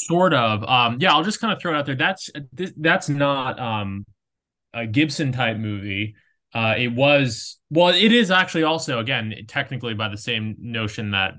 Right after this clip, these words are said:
that Gibson's movies are, an independent feature. Um, we'll see. I'm definitely really, I think that if it, it's nominated for Best Picture at the Oscars, I think it just won the L A Critics Circle Award for Best Picture. I don't usually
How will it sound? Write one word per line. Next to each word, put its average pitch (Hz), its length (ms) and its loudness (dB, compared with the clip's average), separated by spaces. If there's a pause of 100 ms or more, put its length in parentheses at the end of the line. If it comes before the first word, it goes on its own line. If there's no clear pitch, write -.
that 110 160 -4
Gibson's 107 360 -4
movies 98 240 -4
are, 95 200 0
an 98 340 -6
independent 110 680 -4
feature. 110 760 -2 (400)
Um, 107 680 2
we'll 156 180 0
see. 170 240 0
I'm 135 260 2 (160)
definitely 175 440 0
really, 139 300 -6
I 139 120 -4
think 220 220 -8
that 208 120 -4
if 156 100 -6 (280)
it, 147 180 -10
it's 147 220 -8
nominated 151 640 2 (300)
for 123 180 -2
Best 110 240 -4
Picture 113 280 -8
at 98 100 -10 (180)
the 107 80 -8
Oscars, 98 460 -2
I - 20 -2
think 135 120 0
it 131 40 -2
just 123 180 -8
won 113 200 0
the 107 340 -2
L 113 160 -4
A 107 200 2
Critics - 800 -10
Circle 196 540 -2
Award 196 340 2
for 196 80 -2
Best 185 240 0
Picture. 196 260 -2
I 143 80 4
don't 190 160 2
usually 151 320 0